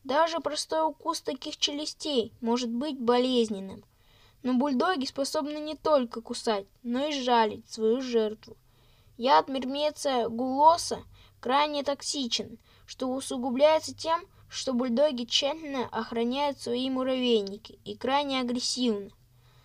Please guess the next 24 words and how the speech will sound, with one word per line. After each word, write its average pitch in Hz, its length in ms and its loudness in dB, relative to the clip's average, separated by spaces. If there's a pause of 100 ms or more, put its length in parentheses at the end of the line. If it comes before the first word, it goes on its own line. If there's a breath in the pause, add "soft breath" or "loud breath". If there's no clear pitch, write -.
(160 soft breath)
От 247 260 -2
их 311 180 -4
жал 311 320 6
ежегодно 262 720 -2
погибает 254 600 2
огромное 277 500 0
количество 269 680 -4
людей 240 540 0 (460 soft breath)
по - 60 -2
неосторожности, 262 1120 2 (120)
оказавшихся 240 880 -2
поблизости 254 840 -4
от 214 160 -10
муравейников. 233 840 0 (720 soft breath)
Даже 294 380 2
от 254 240 -4
нападения 294 640 -2
акул 294 400 -2
или 247 220 -2
укусов 277 420 -6
ядовитых 269 640 -4
пауков 254 520 2 (380 loud breath)
вместе 247 360 0
взятых 226 540 2